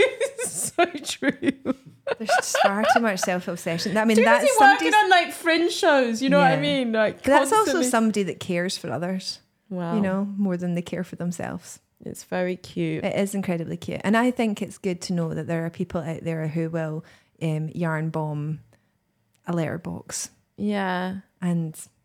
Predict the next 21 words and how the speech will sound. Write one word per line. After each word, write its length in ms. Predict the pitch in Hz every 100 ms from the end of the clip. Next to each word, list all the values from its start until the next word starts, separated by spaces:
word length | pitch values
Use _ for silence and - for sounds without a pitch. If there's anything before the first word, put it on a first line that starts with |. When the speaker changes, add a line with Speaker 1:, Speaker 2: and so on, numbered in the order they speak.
| _ _ _ _ _ _ -
Speaker 2:
and, 140 | 170
a, 120 | 170 160
and 140 | 180 165
the 60 |
bull 380 | 160 160 160 165 -
in 160 | 170 170
Wall 220 | 170 170
Street. 300 | - 165 - - 196
Although 160 | 185
that 240 | 190 196 208
seems 200 | 220 202
a 40 |
little 140 | 180 175
bit 140 | -
more 200 | 175 165
edgy 380 | 160 160 170 165
and 140 | 165
cool. 240 | - 160 160
They 120 | 170
called 280 | 170 196 202
it 260 | 180 -